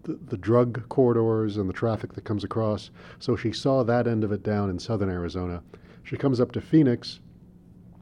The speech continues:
uh, with some media in tow and goes through a shelter and, uh, sees children. So I think it was sort of putting both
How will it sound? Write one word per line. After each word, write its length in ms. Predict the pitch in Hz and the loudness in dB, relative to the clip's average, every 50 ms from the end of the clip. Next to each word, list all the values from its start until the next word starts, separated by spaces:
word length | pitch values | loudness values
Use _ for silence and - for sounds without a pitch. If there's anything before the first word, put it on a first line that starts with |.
| - - 127 | -10 -6 -2
uh, 100 | 113 107 | 0 2
with 140 | 104 110 - | 2 2 2
some 200 | - - 120 104 | 0 -2 0 0
media 340 | 104 107 107 107 107 104 104 | 2 2 4 4 4 2 2
in 260 | 120 120 104 101 92 | 0 -2 -2 -2 -2
tow 340 | - - 113 113 113 120 120 - - - - - - - | -2 -2 -2 0 -2 -2 -4 -10 -20 -20 -20 -20 -10 -4
and 360 | - 110 107 110 107 107 104 | -2 0 2 2 2 0 0
goes 260 | 107 104 107 107 107 | 0 0 0 0 0
through 160 | - 117 101 | -2 -4 -4
a 20 | 95 | -4
shelter 500 | - - 131 123 127 123 131 127 127 123 - - - - - - - | -2 0 0 0 0 0 -2 -4 -4 -6 -10 -20 -20 -20 -20 -10 -6
and, 420 | 110 101 101 98 98 101 101 101 | -4 -2 -2 0 -2 -2 -4 -4
uh, 560 | 139 131 117 107 107 117 - - - - - 165 | -6 -6 -6 -8 -8 -10 -14 -18 -14 -10 -10 -6
sees 280 | - - 139 127 120 | 0 2 2 2 0
children. 460 | - - 156 147 147 147 151 151 147 - - - - - | 0 0 2 2 2 2 0 0 -2 -8 -14 -20 -20 -10
So 160 | - - 120 | -2 0 0
I 40 | 107 | 4
think 200 | - 160 160 165 | 4 4 4 4
it 80 | 165 | 2
was 240 | 135 123 113 - - - - - - - - - - - - _ | 0 -2 -2 -4 -12 -18 -20 -20 -20 -20 -20 -20 -20 -20 -20 _
sort 260 | - - - 151 147 139 | -10 0 4 4 4 4
of 140 | 135 - | 4 0
putting 360 | - - 156 151 135 127 117 107 - - - - - - - - 139 113 | 0 2 4 4 4 2 0 -4 -6 -18 -20 -20 -20 -20 -20 -20 -8 0
both 400 | 131 131 135 131 117 - - - | 2 4 4 4 2 -4 -14 -20